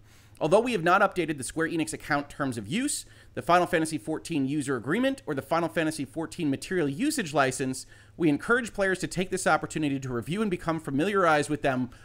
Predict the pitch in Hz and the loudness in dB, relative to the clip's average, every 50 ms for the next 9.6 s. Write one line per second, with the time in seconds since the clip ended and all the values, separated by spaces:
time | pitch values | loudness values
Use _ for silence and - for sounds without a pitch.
0 | - - - - 120 135 202 269 294 - - 208 165 160 151 131 95 - - - | -20 -20 -14 -6 0 2 4 4 4 4 2 2 4 4 2 2 2 -2 -12 -18
1 | - - - - - - - - 202 233 214 240 214 214 196 185 170 156 147 143 | -20 -20 -20 -20 -20 -14 -8 -4 -4 -2 -2 0 2 6 8 8 8 8 6 6
2 | 147 151 147 139 135 131 113 139 131 127 - 127 - 139 135 127 - 120 120 113 | 6 6 6 4 2 0 0 0 0 0 0 -2 -2 0 0 0 0 0 -2 -2
3 | 107 - 107 101 - - 107 101 104 - - - - 175 233 247 226 196 - 180 | -2 -4 -6 -8 -6 -4 -6 -6 -6 -10 -14 -12 -8 -4 0 2 2 4 6 6
4 | 175 180 180 180 156 151 - 170 175 185 180 165 165 156 139 - - 170 156 160 | 6 6 6 4 0 0 2 2 2 2 2 2 2 0 0 0 2 2 2 2
5 | 156 - 185 185 175 - - - - - 196 - 262 240 220 202 160 - 165 160 | 0 -2 -4 -4 -6 -8 -12 -16 -10 -8 -2 2 6 8 8 8 6 6 2 0
6 | 135 - - - - 285 220 139 113 - - - 165 175 - - - - 240 226 | 0 -2 -4 0 4 4 6 4 4 0 -6 -2 -2 -2 0 -2 -4 0 4 6
7 | 208 147 123 - - - - - - - 139 131 170 170 165 151 143 143 - 185 | 6 6 6 4 -2 -10 -20 -20 -16 -8 0 4 4 6 6 6 4 2 4 4
8 | 196 185 170 151 123 110 123 139 135 131 - 127 117 107 104 - - 135 131 120 | 4 6 6 4 2 2 0 0 0 0 -2 -2 -4 -4 -4 -4 -2 -2 0 0
9 | 120 120 160 139 - - 131 110 104 107 110 | 0 0 -2 -2 0 -2 -2 -2 -2 -4 -8